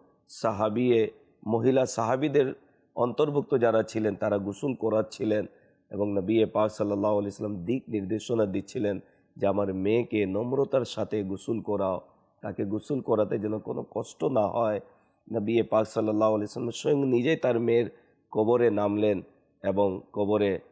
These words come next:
তাকে নামালেন। প্রিয় ইসলামী ভাইরা, আমরা অনেকে মেয়ের বাবা রয়েছি, মেয়ের সাথে ভালো ব্যবহার করা উচিত, তাদের মনে কষ্ট যেন কোনো প্রকারের না হয়, যতটুকু সম্ভব তাদের মন তুষ্টির জন্য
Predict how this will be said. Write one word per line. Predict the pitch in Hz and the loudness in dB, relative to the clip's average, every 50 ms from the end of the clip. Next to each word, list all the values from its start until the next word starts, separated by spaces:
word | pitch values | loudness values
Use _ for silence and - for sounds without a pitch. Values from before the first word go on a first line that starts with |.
| _ _ | _ _
তাকে | - 107 101 - 101 | -6 -6 -4 -4 -4
নামালেন। | 92 90 92 90 95 101 98 95 95 90 82 - _ _ _ _ _ _ _ _ | -4 -4 -4 -2 -2 0 0 0 -2 -4 -6 -8 _ _ _ _ _ _ _ _
প্রিয় | - - 110 107 101 | -6 -2 0 0 0
ইসলামী | 92 - - 101 95 95 98 | 0 -2 -4 -4 -2 -2 -2
ভাইরা, | 92 98 101 95 92 92 85 - | -4 -4 -4 -2 -2 -2 -2 0
আমরা | - 113 107 120 120 127 | -2 0 2 4 4 4
অনেকে | 117 107 107 110 113 107 - 110 107 98 - - _ _ _ _ _ _ _ _ _ - | 4 4 4 2 0 0 0 0 0 -2 -4 -10 _ _ _ _ _ _ _ _ _ -8
মেয়ের | 98 98 101 107 113 117 117 110 | -6 -2 2 4 4 4 4 4
বাবা | 98 95 104 101 117 120 120 | 2 2 2 4 4 4 4
রয়েছি, | 107 104 101 101 98 - - 95 95 - - _ _ _ _ _ _ _ _ - | 4 4 2 2 -2 -4 -6 -8 -8 -8 -12 _ _ _ _ _ _ _ _ -10
মেয়ের | 101 104 104 107 113 120 127 123 | -6 -2 2 2 4 4 4 2
সাথে | - - 117 107 - 117 | 0 -4 -6 -4 -4 -4
ভালো | 98 87 92 107 123 135 135 | -4 -4 -4 -2 -2 0 0
ব্যবহার | 110 107 101 101 98 98 110 107 | 0 0 0 0 0 0 0 0
করা | 104 - 107 101 98 | 0 -2 -2 0 0
উচিত, | 98 98 90 - - 95 92 90 - _ _ _ _ _ _ _ _ _ | 0 -2 -2 -4 -6 -6 -6 -6 -10 _ _ _ _ _ _ _ _ _
তাদের | - 117 107 123 120 | -2 0 2 2 2
মনে | 113 120 127 139 151 160 - - | 2 2 2 2 2 2 0 0
কষ্ট | - 160 139 - - - 180 170 170 151 131 | -2 -4 -4 -4 -4 0 4 4 4 6 4
যেন | 139 131 135 135 123 95 85 | 4 4 4 2 0 -2 -6
কোনো | - - 131 127 139 143 | -4 -2 0 0 0 -2
প্রকারের | - - 127 117 104 123 120 120 123 117 | 0 -2 -2 0 0 2 2 2 2 4
না | 110 107 107 107 | 4 4 4 4
হয়, | 98 101 101 101 98 | 4 2 2 2 0
যতটুকু | 92 85 147 - 190 170 185 180 - - | -2 -4 -2 -2 -2 0 0 -2 -2 -2
সম্ভব | - - 120 120 120 123 120 110 98 - - - _ _ _ _ _ | -2 -2 -2 2 4 4 4 4 2 -2 -10 -20 _ _ _ _ _
তাদের | - 110 110 98 110 110 101 | 0 0 2 4 4 4 4
মন | 101 101 107 113 117 123 123 - - - _ _ _ _ - - _ - | 0 -2 0 2 2 2 0 -2 -8 -12 _ _ _ _ -20 -20 _ -2
তুষ্টির | 160 160 - - _ - 214 202 165 | -2 -2 -2 -4 _ -2 -2 0 2
জন্য | 151 143 131 127 123 120 110 107 - | 2 2 2 4 2 2 2 2 -2